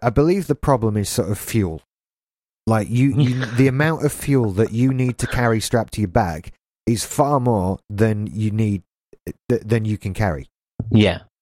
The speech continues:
Speaker 1: Basically. So if you do the thing where it's just pumping up water and that's basically fuel, you can go on forever 'cause you're not gonna
Speaker 2: Yeah.
Speaker 1: run out of sea.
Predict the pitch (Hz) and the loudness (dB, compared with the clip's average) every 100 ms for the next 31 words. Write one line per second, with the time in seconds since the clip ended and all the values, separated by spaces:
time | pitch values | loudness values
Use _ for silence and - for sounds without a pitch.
0 | _ 110 98 - - 90 - 117 120 120 | _ -2 0 -4 -4 -4 0 0 0 0
1 | 123 139 120 143 127 120 110 - 107 135 | 0 0 0 -4 0 0 0 -2 -2 -2
2 | 113 107 87 101 113 101 85 87 95 - | 0 -2 0 0 0 0 -4 -2 -4 -6
3 | - 101 95 - - 95 85 - 101 80 | -4 -2 -2 -6 -4 -4 -2 -2 -2 -2
4 | - _ _ _ - 117 113 113 101 - | -10 _ _ _ -2 0 0 -4 -4 -8
5 | _ - 104 95 - 135 85 - - 87 | _ 0 0 0 0 0 0 -6 -8 -4
6 | 101 98 101 98 98 95 78 92 - 127 | -2 2 2 2 -2 -4 -6 -8 -2 -2
7 | 76 | -4